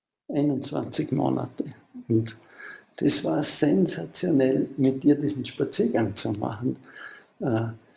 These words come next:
wenn sie irgendwo einen Vogel gesehen hat, war sie ganz aus dem Häuschen. Und Enten und Schwäne und Möwen. Und, äh, schließlich sind wir zu einem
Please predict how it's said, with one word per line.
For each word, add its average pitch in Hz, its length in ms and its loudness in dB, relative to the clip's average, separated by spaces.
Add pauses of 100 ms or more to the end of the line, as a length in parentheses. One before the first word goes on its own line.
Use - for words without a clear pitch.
(200)
wenn 135 200 6
sie 165 200 6
irgendwo 170 280 6
einen 156 100 6
Vogel 190 480 4
gesehen 135 460 0
hat, 156 140 0 (140)
war - 160 2
sie - 180 0
ganz - 340 0
aus 143 160 0
dem 127 180 -4
Häuschen. - 560 -10 (100)
Und 117 240 -4 (600)
Enten - 720 4
und 139 200 2
Schwäne 147 840 4
und 127 320 0
Möwen. 147 720 4 (240)
Und, 110 120 -12 (920)
äh, - 1040 -10
schließlich - 560 2
sind 143 240 2
wir 127 220 4
zu 131 160 0
einem 117 500 -2